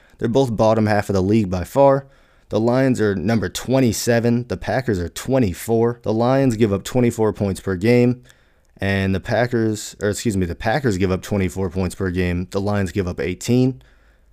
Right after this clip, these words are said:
And the third down percentage allowed by the Lions is forty-six percent, which is far too high from league average of about thirty-five, which is where the Green Bay Packers sit.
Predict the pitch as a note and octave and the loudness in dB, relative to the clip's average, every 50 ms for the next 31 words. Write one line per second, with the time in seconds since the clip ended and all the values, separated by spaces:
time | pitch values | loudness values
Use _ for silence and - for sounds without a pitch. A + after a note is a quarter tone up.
0 | _ _ - - G#2 G2+ F2+ - - C#3 C#3+ C#3+ B2+ C3 B2+ B2+ B2+ B2 B2+ A#2+ | _ _ -8 -4 -2 -2 -2 0 2 4 4 4 4 4 2 2 2 0 0 -2
1 | - - B2 A#2 A#2 A2 F#2 G2+ F#2+ F#2 G2+ G2+ A2 G#2+ G2 G2+ G2 G2 F#2 F#2 | -2 0 0 0 0 0 0 0 0 0 2 2 2 2 2 2 0 2 0 0
2 | G2+ G#2 G#2+ G#2+ G#2 F2+ - - F#2 - - - - - - C#3+ D3 D#3+ F3+ F3+ | 0 2 2 2 0 0 -2 -6 -10 -10 -12 -14 -16 -6 -2 0 0 2 2 0
3 | F#3+ F#3+ F3+ F3+ - - C#3+ C#3+ C#3+ - - - A2+ G2 - - A2+ G#2 F#2 F#2 | 0 0 -2 -4 -4 -2 -2 -2 -2 -2 -6 -4 -4 -4 -2 0 0 0 0 0
4 | - - G2 F2+ - G2 E2+ - - - - D3+ D#3 E3 E3 D3 - B2 A2 G2+ | -2 -4 -4 -6 -4 -6 -6 -6 -6 -4 0 2 2 2 2 0 0 0 0 0
5 | F#2+ G2+ G2 F#2+ F#2 F2 - G2+ G2 G2 G#2 G#2+ G2 G2 G2+ G2 G2 F#2+ F#2+ F#2+ | 2 2 2 0 0 -2 -2 -2 0 2 2 2 2 2 2 2 2 2 0 -2
6 | F2+ F2 - - - - - - - - G#2 G2+ F#2+ G2 F#2 F2 - - B2+ A#2 | -4 -6 -12 -18 -20 -20 -20 -16 -8 -6 -2 -2 0 0 -2 -2 0 2 2 2
7 | G#2+ G#2 G2 - - A2+ A#2+ B2+ C3+ C3+ C3 A#2+ G2 F#2 - G2 F2+ E2 F#2+ F2+ | 4 2 0 -2 0 2 4 4 4 4 2 0 -4 -4 -4 -4 -4 -4 -2 -2
8 | F#2+ G2+ G2 F#2+ E2 F#2+ F2+ - G#2 G#2 G2 F#2 G2 F#2+ - - A2+ G#2+ F#2+ - | 0 2 2 0 0 -4 -4 -2 -2 0 0 0 -2 -2 -2 0 0 -2 0 -2
9 | F#2+ F2+ - - G2+ - - | -4 -8 -6 -6 -6 -8 -8